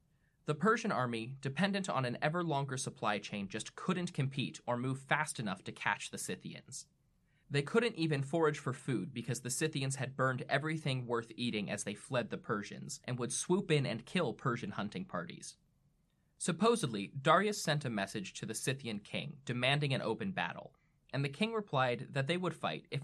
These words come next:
only Darius would reach the tombs of the Scythian forefathers. That message is probably an apocryphal flair added by Herodotus,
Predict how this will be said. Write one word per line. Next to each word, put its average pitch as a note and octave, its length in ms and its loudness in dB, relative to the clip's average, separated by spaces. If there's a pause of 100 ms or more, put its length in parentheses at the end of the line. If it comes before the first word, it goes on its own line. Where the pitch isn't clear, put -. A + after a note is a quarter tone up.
only F#3+ 260 2
Darius A#2+ 520 2
would G#2+ 240 -6
reach - 260 -4
the - 80 -2
tombs G#2+ 480 -2
of - 80 -12
the G2+ 80 -4
Scythian G#2+ 460 -2
forefathers. - 840 -8 (800)
That G3+ 160 6
message F3+ 300 2
is B2+ 100 -2
probably E3 600 4
an G#2+ 80 0
apocryphal D#3+ 640 0
flair A2+ 520 0
added G#2+ 280 0
by G#2+ 140 2
Herodotus, F#2+ 640 -4